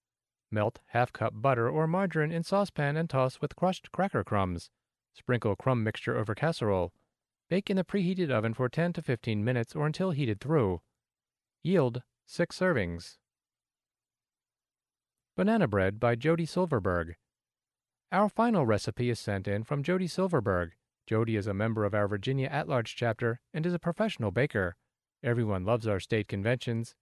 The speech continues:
in part because Jody always brings goodies to share. Helpful tips. Use very ripe bananas or bananas that have been frozen and thawed completely. Always use room temperature eggs when baking. Ingredients: nine point five ounces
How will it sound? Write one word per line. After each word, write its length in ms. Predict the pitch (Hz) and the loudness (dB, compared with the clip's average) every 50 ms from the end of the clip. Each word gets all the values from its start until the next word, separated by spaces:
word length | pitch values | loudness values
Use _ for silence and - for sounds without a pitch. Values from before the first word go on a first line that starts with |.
| - | -6
in 120 | - 170 170 | -4 -4 -2
part 260 | - 202 196 196 190 _ | 2 2 2 2 0 _
because 360 | - 185 - 180 175 170 160 156 | -6 -4 0 0 0 0 0 -2
Jody 340 | - 196 202 190 156 127 165 | 0 0 2 2 2 0 2
always 300 | 185 196 175 127 101 98 | 2 2 2 2 0 0
brings 260 | - 110 98 95 101 | -2 -2 -2 -2 0
goodies 340 | - 147 160 143 113 90 - | 2 2 4 4 2 -2 -4
to 100 | - 95 | -8 -8
share. 400 | - - 101 92 90 90 90 - _ _ _ _ _ _ _ _ _ _ _ _ _ _ _ _ _ _ _ _ _ - | -4 -2 0 0 0 -2 -4 -6 _ _ _ _ _ _ _ _ _ _ _ _ _ _ _ _ _ _ _ _ _ -2
Helpful 340 | 185 208 - - 220 202 | -2 -2 0 2 0 0
tips. 440 | - - 202 156 98 - - - - _ _ _ _ _ _ _ - | 2 4 2 2 2 0 -6 -16 -18 _ _ _ _ _ _ _ -4
Use 200 | 165 185 170 143 | -2 0 0 2
very 300 | 135 165 190 214 233 214 | 2 2 4 4 4 2
ripe 220 | 160 139 143 156 - | 2 2 2 2 0
bananas 580 | - 135 131 147 143 110 98 101 113 113 - _ | 0 2 2 2 2 2 0 -2 -4 -6 -8 _
or 140 | - 113 120 | -2 -2 0
bananas 460 | 110 110 98 104 110 110 104 101 95 | 2 2 2 2 2 2 0 -2 -2
that 100 | 117 123 | -2 -2
have 140 | 117 127 127 | -2 0 0
been 140 | 127 131 127 | 0 -2 -2
frozen 420 | - - 170 180 175 165 175 175 | 0 2 2 2 2 0 -2 -2
and 180 | 175 156 170 165 | -2 -2 -4 -4
thawed 280 | - - 107 104 107 - | -2 0 0 0 0 0
completely. 600 | - 98 92 120 117 147 151 113 98 90 90 _ _ _ _ _ _ _ _ _ - | -4 -4 -2 0 -2 -2 0 -2 -2 -4 -4 _ _ _ _ _ _ _ _ _ -4
Always 340 | - 113 110 110 104 98 101 | 0 0 2 2 0 0 0
use 220 | 110 110 104 95 | 0 -2 -2 -2
room 220 | 101 113 123 120 107 | 0 0 0 0 0
temperature 500 | - 127 120 104 113 98 - 107 104 110 | 0 -2 -2 -2 -4 -6 -4 -2 -2 0
eggs 300 | 131 135 127 120 120 - | 0 -2 -2 -2 -4 -4
when 160 | 127 107 95 | -4 -4 -2
baking. 480 | 120 131 156 - - 101 87 85 95 - _ _ _ _ _ _ _ _ _ _ _ _ _ _ _ _ _ _ _ _ _ _ _ - | 0 -2 -2 -2 -2 -4 -4 -6 -10 -14 _ _ _ _ _ _ _ _ _ _ _ _ _ _ _ _ _ _ _ _ _ _ _ -2
Ingredients: 720 | 175 185 175 220 233 190 135 107 90 85 - - - _ _ _ _ _ _ _ - | -2 0 0 0 0 2 2 0 0 -2 -6 -12 -20 _ _ _ _ _ _ _ -6
nine 220 | - 156 196 220 - | -4 -2 -2 0 0
point 240 | - 208 202 190 | 0 0 0 0
five 260 | - - 262 170 160 139 | 0 0 0 0 2 2
ounces 380 | 117 110 107 - 117 110 - | 0 0 0 -2 -4 -4 -4